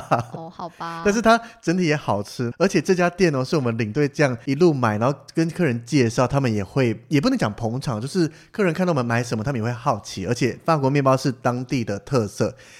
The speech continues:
Speaker 2: 那这样一路买下来，他就从一个小小的餐车到买下了他对面的一整个店面，直接用店面在经营耶。
Speaker 1: 没错，而且他开店面，我还替他很开心，我就说：“恭喜你哦。”我，虽然我不知道他听不听得懂，但我就是用一点点很简单英文，就是说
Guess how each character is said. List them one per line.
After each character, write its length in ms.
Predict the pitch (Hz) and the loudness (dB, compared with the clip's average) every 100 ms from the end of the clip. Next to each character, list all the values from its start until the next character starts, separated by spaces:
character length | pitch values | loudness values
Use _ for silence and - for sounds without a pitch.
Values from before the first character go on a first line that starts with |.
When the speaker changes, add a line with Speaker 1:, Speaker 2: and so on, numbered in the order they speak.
| - | -8
Speaker 2:
那 80 | 147 | -2
这 100 | 147 | 0
样 80 | 160 - - | 0 -4 -4
一 80 | 139 | 2
路 120 | 170 | 2
买 160 | 143 104 | 2 0
下 140 | 143 | 2
来， 100 | 120 | 0
他 200 | 120 139 | 2 2
就 120 | 147 | 2
从 220 | - 110 | 2 -2
一 80 | 113 | -2
个 180 | 120 104 - - | 0 -2 -4 -4
小 200 | - 147 | 0 2
小 120 | 117 | 2
的 80 | 104 | -2
餐 300 | - 120 120 | -2 -2 0
车 180 | 123 | 0
到 240 | 117 120 - | 4 2 2
买 240 | 120 113 107 | -2 0 0
下 140 | 165 | 2
了 100 | 131 | 2
他 220 | 123 127 | 2 0
对 320 | - - 151 123 | 0 2 2 4
面 160 | 135 | 0
的 80 | 113 | -2
一 120 | 156 | -4
整 160 | 147 107 | -4 -6
个 80 | 98 _ | -8 _
店 200 | 160 117 | 2 2
面， 280 | 98 120 101 | 2 0 0
直 120 | - | 0
接 120 | 131 | 4
用 160 | 143 131 | 4 4
店 220 | 113 147 | 2 2
面 160 | 120 120 | 2 2
在 140 | 113 | 0
经 300 | 113 - 110 | -2 -2 -4
营 160 | 101 80 | -4 -8
耶。 180 | 95 - | -10 -10
Speaker 1:
没 120 | 202 | -10
错， 180 | 185 233 | -4 -2
而 100 | 190 | -2
且 180 | 254 233 | -2 -4
他 140 | 233 | -4
开 240 | 240 254 240 | -4 -4 -4
店 200 | 262 226 | -2 -4
面， 280 | 240 214 180 | -2 -4 -2
我 80 | |
还 140 | 202 196 | 0 0
替 180 | - 311 | 0 0
他 120 | 262 | -2
很 140 | 180 | -4
开 160 | 180 180 | -4 -4
心， 240 | - 190 | -6 -10
我 60 | 185 | -8
就 140 | 254 | -8
说 120 | 302 311 | -6 -8
：“恭 260 | 359 359 392 | -6 -6 -6
喜 260 | - 247 | -8 -10
你 220 | 285 226 170 | -10 -10 -8
哦。” 60 | |
我， 100 | 190 | -8
虽 160 | 196 370 | -2 2
然 60 | |
我 60 | 262 | 2
不 80 | 247 | 2
知 20 | |
道 60 | 240 | 0
他 100 | 220 | 0
听 160 | 240 | -4
不 80 | 226 | -8
听 100 | 226 | -8
得 60 | 202 | -8
懂， 200 | 165 - _ - | -10 -12 _ -6
但 160 | 269 | -4
我 80 | 226 | -2
就 120 | 202 | 0
是 180 | 254 247 | 2 2
用 160 | 254 233 | 0 -2
一 100 | 233 | -4
点 140 | 214 | -2
点 120 | 190 | -2
很 120 | 202 208 | -4 -4
简 140 | 175 | -2
单 180 | 180 180 | -2 -4
英 100 | 190 | -6
文， 160 | 156 | -6
就 120 | 160 185 | -6 -6
是 100 | 196 | -4
说 260 | 185 180 | -4 -4